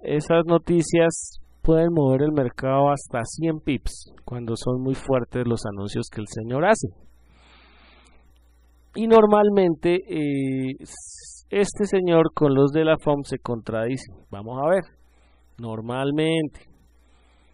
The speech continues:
Pero eso hay que esperar que pase, que pasen las declaraciones de todos ellos. Estas noticias desafortunadamente no las podemos tener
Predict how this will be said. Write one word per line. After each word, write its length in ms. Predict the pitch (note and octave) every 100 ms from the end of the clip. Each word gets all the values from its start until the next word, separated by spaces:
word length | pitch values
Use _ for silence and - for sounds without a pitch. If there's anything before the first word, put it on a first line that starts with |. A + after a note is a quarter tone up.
| _ -
Pero 240 | C3 B2+
eso 160 | B2+ D3
hay 60 |
que 140 | C#3 D3
esperar 420 | - C3 A#2 A2 -
que 160 | B2
pase, 420 | - B2 - - - - - -
que 160 | A2 - -
pasen 400 | C3+ D3+ E3+ E3
las 140 | D3
declaraciones 760 | B2 A2+ A#2 G#2+ G#2 B2 B2 C3
de 100 | A#2+
todos 360 | - A2+ A#2+ D#3+
ellos. 380 | F3 E3 F#3 - - - - - - -
Estas 380 | G#3+ G#3+ A3 G#3+
noticias 480 | G3+ G3 F#3 F3+
desafortunadamente 1300 | D#3+ C#3 C#3+ - C#3 - C#3 D3 E3 E3+ E3+ D#3+ E3+
no 160 | E3 F3+
las 220 | F#3 F#3
podemos 440 | - D#3 D3 D#3 D#3+
tener 360 | D3+ C3+ B2+